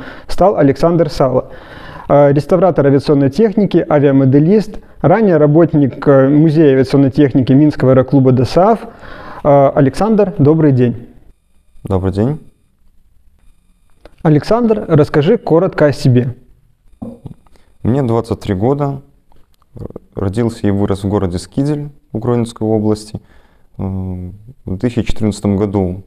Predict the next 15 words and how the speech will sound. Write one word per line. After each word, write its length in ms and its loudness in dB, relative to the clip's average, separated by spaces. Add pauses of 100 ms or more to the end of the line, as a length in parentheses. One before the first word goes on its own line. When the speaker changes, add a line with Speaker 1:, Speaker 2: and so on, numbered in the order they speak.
(280)
Speaker 2:
э, 500 -6
поступил 480 -4
в, 840 -6
э, 60 -10
Белорусский 440 -2
государственный 640 -4 (380)
аграрно-технический 920 -6
университет 520 -4
в 80 -4
городе 320 -2
Минске. 480 -4 (420)
В 320 -10
девятнадцатом 600 -4
году 340 0
выпустился, 1040 -6